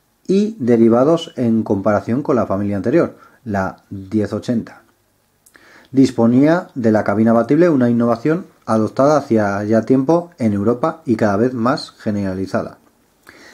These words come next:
Autobastidor. El modelo reproduce el mismo que tenía el Pegaso diez ochenta y tres, primer camión de tres ejes con cabina cuadrada.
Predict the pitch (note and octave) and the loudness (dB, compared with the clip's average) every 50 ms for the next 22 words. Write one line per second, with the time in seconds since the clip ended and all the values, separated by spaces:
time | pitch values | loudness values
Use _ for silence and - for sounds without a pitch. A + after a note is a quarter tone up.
0 | - - _ - A#2+ B2 B2+ C3 B2+ B2+ B2 B2 - D#3 E3+ D#3+ A#2 - - - | -20 -10 _ -2 -2 0 0 2 2 2 2 2 2 2 2 2 2 0 -6 -16
1 | - - - _ _ _ - C3 B2+ B2 B2 B2 C3 D#3+ F#3+ F#3+ G3 G3+ G3+ - | -20 -20 -20 _ _ _ 2 4 6 6 6 6 4 4 4 4 4 2 0 -4
2 | - _ _ _ - B2+ C#3 A#2 A2+ A2+ A#2+ A#2 A#2+ C#3+ D3+ C#3+ - D#3 C#3 C3+ | -10 _ _ _ -10 -6 -2 0 0 2 2 2 2 2 2 0 0 2 2 2
3 | C#3 D3 C#3+ - D#3+ E3 F3 F3 - - - A2+ G#2+ A#2 A2+ A#2 B2+ C3 B2+ - | 2 0 0 0 -2 -2 -2 -2 -4 -2 -2 0 2 2 2 4 4 2 2 2
4 | B2 A#2 A#2+ B2+ B2 - D#3+ D#3+ D#3+ - _ _ _ _ C3 A#2 G#2 G#2+ C3 D3 | 2 2 2 2 0 -2 -4 -4 -4 -6 _ _ _ _ -12 -8 0 2 2 2
5 | C#3+ C#3 A2 A#2 G2+ F#2 F#2+ F#2 - G#2+ G#2 F#2 - - _ _ _ _ _ _ | 2 0 -2 -2 -4 -4 -4 -4 -2 -2 -4 -4 -6 -12 _ _ _ _ _ _
6 | _ _ _ _ _ _ _ A#2 G#2+ A#2 B2 C3+ D3 D3 D3 D3 C#3 C#3 D3 E3 | _ _ _ _ _ _ _ 0 2 4 4 4 2 2 0 0 2 2 2 2
7 | D#3 B2+ A2+ B2 A#2+ A2+ - C3 - - - - - A2 G#2 F#2+ G#2 G2+ A#2+ C3 | 2 2 2 0 -2 -2 -2 -4 -2 -2 -4 -2 -4 -4 -2 0 0 2 2 2
8 | C3 - - F#2+ G2+ G#2 G2+ F#2 D#2 - - | 2 2 2 0 2 2 0 0 -2 -6 -10